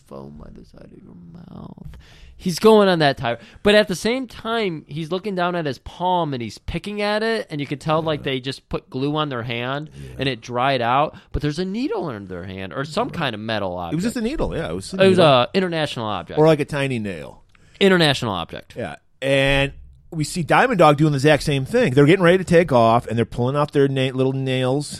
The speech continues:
Speaker 1: Yep.
Speaker 2: And
Speaker 1: And
Speaker 2: that's
Speaker 1: so
Speaker 2: all you need to just pick a, a handcuff lock. We all know that.
Speaker 1: Yeah. And,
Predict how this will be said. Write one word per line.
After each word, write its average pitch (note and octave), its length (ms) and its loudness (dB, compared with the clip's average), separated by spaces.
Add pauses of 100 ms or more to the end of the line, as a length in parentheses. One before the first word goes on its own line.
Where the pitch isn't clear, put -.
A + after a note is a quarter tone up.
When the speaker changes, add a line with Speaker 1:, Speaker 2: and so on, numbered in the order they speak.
Speaker 1:
Yep. C#3+ 300 -2 (220)
Speaker 2:
And E3 100 6
Speaker 1:
And - 20 -
Speaker 2:
that's A#3+ 120 8
Speaker 1:
so F#4 40 12
Speaker 2:
all F4+ 100 12
you E4 120 6
need C#4+ 380 0
to G3 100 0
just D#3+ 200 -2
pick G#3+ 200 2
a, F3 180 4
a E3 80 0
handcuff A#3 360 2
lock. A#2+ 160 0
We A#3 60 2
all G#3+ 120 -2
know F2 240 -8
that. D2 200 -12
Speaker 1:
Yeah. A3+ 240 0 (300)
And, A3 320 0